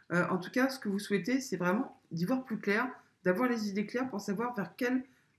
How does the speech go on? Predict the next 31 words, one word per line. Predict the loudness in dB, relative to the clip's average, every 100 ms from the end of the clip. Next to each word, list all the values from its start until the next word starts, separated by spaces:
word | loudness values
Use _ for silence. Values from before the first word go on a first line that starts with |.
| -2
euh, | 2 4 2 -2 -2
route | 2 0 0 -12 _ _ _ 4
aller, | 6 6 4 -6 _ _ -6
vers | -2 0 0
quel | -2
choix | 0 0 0 0 -4 _
opérer, | -4 2 4 4 2 -4 _ -20 -4
vers | 0 0 0
quel, | 0 2
euh, | 2 2 0 -4 -10 _ _ _ _ _ _ _ _ _
<clears throat> | -4 -4 -4
vers | -2 -2
quel | -2 -2
chemin, | 2 2 2 0 0
euh, | 0
vous | -2 -4
diriger | -2 -2 0 -2
tout | -2
simplement | -4 -2 0 -2 -4 -20 _ _
pour | -2
vous | -2 -4
sentir | -6 -6 -4 -4 -4 -12 _ -2
mieux, | 4 4 4 0
pour | -4
vous | -2
sentir | -4 -4 -6 -6
bien, | -4 -2 -2 -4 -16 _
pour | -4 -2
vous | -2
sentir | -4 -4 -4 -4
stable. | -6 2 4 4 0